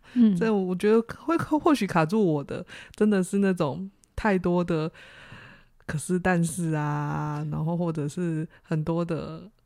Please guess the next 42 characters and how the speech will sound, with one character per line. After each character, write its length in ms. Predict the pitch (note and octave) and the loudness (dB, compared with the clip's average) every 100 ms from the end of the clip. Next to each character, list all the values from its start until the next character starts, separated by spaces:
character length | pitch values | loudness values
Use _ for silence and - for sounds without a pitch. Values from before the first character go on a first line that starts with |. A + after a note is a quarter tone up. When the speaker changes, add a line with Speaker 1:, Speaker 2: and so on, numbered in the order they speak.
| _ _ _ _ - | _ _ _ _ -2
Speaker 2:
正 180 | F#3+ | 0
向 220 | E3+ F#3 D#3+ | 2 0 0
就， 60 | |
啊， 640 | E3 F#3 F3+ F3+ F3+ F3+ F3+ | -2 -2 -2 -2 -4 -4 -8
好 160 | - | -10
像 240 | E3 A3 G3+ | -6 -4 -4
不 160 | G3 | -4
应 160 | G#3 G3 | -2 0
该 200 | G3 F#3+ | 0 -4
怎 140 | F#3 | -4
么 140 | D3 D3+ | -6 -4
样 400 | D#3 D#3 E3 F3+ | -4 -4 -4 -6
的 100 | - | 2
那 160 | G#3+ G3 | 4 4
个 80 | E3+ | 2
东 220 | E3 E3 | -2 -4
西， 160 | - | -4
Speaker 1:
嗯。 20 | D#3+ | -4
Speaker 2:
要 120 | E3 | -2
先 200 | E3+ D#3+ | -2 -2
让 220 | E3 D#3+ | -2 -2
他 200 | D3+ D3+ - | -4 -8 -8
愿 180 | F3 D#3 | -4 -4
意 100 | D3+ | -4
出 300 | - C#3+ C3+ | -8 -10 -10
来， 160 | - - - - _ | -10 -16 -20 -20 _
那 120 | F#3 | -4
你 80 | D#3+ | -4
才 140 | C#3+ D3 | -4 -8
有 100 | D3 | -6
可 100 | D3+ | -8
能 120 | C#3 | -6
真 120 | D#3 | -4
的 80 | D#3 | -4
找 140 | - | -6
到 140 | - D3+ | -6 -6
例-， 240 | D#3 D3 | -6 -4
例-， 140 | E3+ - | -4 -4
例 320 | F#3 G#3 E3+ D3+ | 2 2 4 2
外 280 | F3 D3+ | 2 2
问 240 | C#3+ D3 D3+ | 0 -2 -4
句， 280 | - C3+ | -6 -8